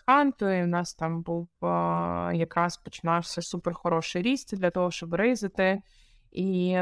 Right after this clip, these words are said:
все це насправді склалось в таку одну хорошу, хорошу модель і етап, але потім, звісно, наклався ще financial downturn, який трохи уповільнив там цей процес. А, і,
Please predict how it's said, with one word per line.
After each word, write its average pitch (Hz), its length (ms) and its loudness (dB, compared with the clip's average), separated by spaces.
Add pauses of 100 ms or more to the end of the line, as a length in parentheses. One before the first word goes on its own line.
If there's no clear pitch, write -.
все 190 340 -2
це 180 240 0
насправді 180 480 -2
склалось 175 760 0
в - 40 -20
таку 175 240 -4
одну 175 420 -2
хорошу, 175 960 -2
хорошу - 280 -4
модель 175 300 2
і 170 140 -4
етап, 302 320 2
але 208 200 4
потім, 180 460 -2
звісно, 170 280 -4
наклався 175 540 0
ще 170 380 -2
financial 170 440 -2
downturn, 247 580 2
який 233 220 0
трохи 202 320 -2
уповільнив 185 680 0
там 170 200 -2
цей 180 160 -8
процес. 180 600 -4 (800)
А, 196 560 2 (120)
і, 240 640 2